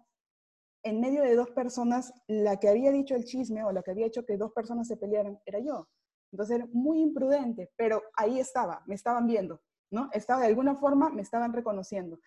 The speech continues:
pero estaba metida dentro del chisme. Entonces, el tres tiene, si, si se va hacia el otro lado, la parte armónica, pues es un muy buen consejero, pero si está desde el otro lado, es muy entrometido y muy imprudente y se puede meter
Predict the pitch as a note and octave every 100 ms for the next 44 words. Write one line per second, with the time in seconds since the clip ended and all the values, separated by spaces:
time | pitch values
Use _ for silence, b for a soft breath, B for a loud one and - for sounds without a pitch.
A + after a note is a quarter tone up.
0 | _ _ _ A3 G#3 G#3+ B3+ C#4+ G3+ A3
1 | G#3+ G#3 G#3+ F#3+ - G3+ F#3 E3+ E3+ G#3
2 | A3+ G#3+ G#3+ - C#4 F4+ F4+ F#4 - _
3 | _ _ _ - C#4 D4+ D#4+ D#4+ - -
4 | - A3 A3+ - - - - A3+ A#3+ D4+
5 | F#4 D#4+ E4 D4 D4+ D4 D4+ A#3+ A#3 B3
6 | A#3+ A3+ A3 G#3 A3+ - _ _ G3 G3+
7 | A#3 A#3+ B3+ B3 B3+ A#3+ A#3 A#3+ G#3+ D3+
8 | - _ _ _ F#3 F#3 F#3 F3+ A3 A#3+
9 | A#3 G3 G3+ G3+ A3 A3+ G#3+ F#3+ F#3+ -
10 | _ - F#3 F#3 G3 G3 F#3 F3 D#3+ F3
11 | E3+ E3+ - E3+ E3+ E3+ D#3+ D#3+ E3 E3+
12 | F3 F3 - D#3+ - F#3+ F#3+ E3+ F3+